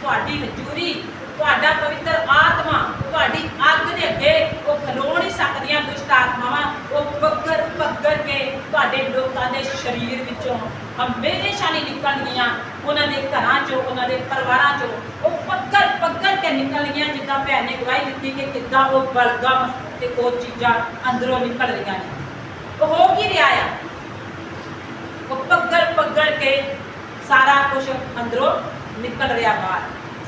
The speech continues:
ਤੇ ਤੁਹਾਡੇ ਛੁਟਕਾਰੇ ਹੋਏ। ਪਰਮੇਸ਼ਵਰ ਦਾ ਉਤਰਨਾ ਆਪਾਂ ਪਹਿਲਾਂ ਪੜ੍ਹਿਆ ਸੀ ਨਾ, ਕਿੱਦਾਂ ਆ? ਵਰਖਾ ਦੀ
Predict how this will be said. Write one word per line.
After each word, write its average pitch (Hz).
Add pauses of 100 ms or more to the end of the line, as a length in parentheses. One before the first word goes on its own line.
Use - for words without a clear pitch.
(960)
ਤੇ 226
ਤੁਹਾਡੇ 233
ਛੁਟਕਾਰੇ 214
ਹੋਏ। 175 (1600)
ਪਰਮੇਸ਼ਵਰ 294
ਦਾ 247 (1080)
ਉਤਰਨਾ 330
ਆਪਾਂ 277
ਪਹਿਲਾਂ 294
ਪੜ੍ਹਿਆ 311
ਸੀ 320
ਨਾ, 339
ਕਿੱਦਾਂ 330
ਆ? 302 (520)
ਵਰਖਾ 285
ਦੀ 302